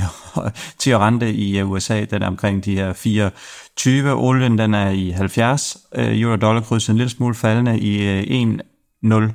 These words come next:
syv syv. Bitcoin femogfirs tusind, Ethereum nitten hundrede.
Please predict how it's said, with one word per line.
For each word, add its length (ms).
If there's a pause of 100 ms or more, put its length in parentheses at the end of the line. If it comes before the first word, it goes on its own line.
(140)
syv 280
syv. 300 (300)
Bitcoin 400
femogfirs 520
tusind, 440
Ethereum 400
nitten 280
hundrede. 260